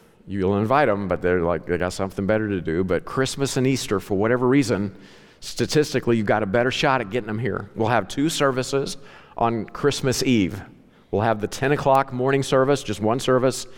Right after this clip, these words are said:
uh, and then we'll have the, uh, uh, candlelight Christmas Eve version of it, uh, that, that, that, that same night, Sunday night. All right.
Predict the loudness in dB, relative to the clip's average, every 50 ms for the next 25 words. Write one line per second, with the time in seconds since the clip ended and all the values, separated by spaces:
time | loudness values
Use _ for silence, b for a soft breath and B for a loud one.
0 | B B B B B B B B B B B B -4 -2 -2 -2 0 0 2 2
1 | 2 4 4 4 4 4 2 2 0 2 2 2 2 2 2 2 2 2 2 0
2 | 0 0 0 2 4 4 4 2 2 0 -2 -6 -10 -14 -10 -6 -6 -4 -6 -6
3 | -4 -2 0 0 0 2 2 2 4 2 2 0 -6 -12 -18 -8 -4 -2 -2 -2
4 | 0 -2 -2 -2 -2 -4 -2 0 2 4 4 4 2 2 0 -2 -2 -2 0 2
5 | 2 2 2 0 0 2 2 2 4 2 2 0 -4 -12 B B B B B B
6 | -2 0 0 0 -2 -4 -6 -2 0 2 2 2 2 0 -4 -12 -8 -4 -2 0
7 | 0 -2 -2 -2 -2 0 0 -2 -2 -2 -4 -4 -4 -4 -4 -4 -2 -2 -2 -2
8 | -2 -2 -4 -6 -6 -4 -2 -2 0 0 0 0 0 -2 -4 -6 -12 -16 -12 -4
9 | 0 2 4 4 4 2 0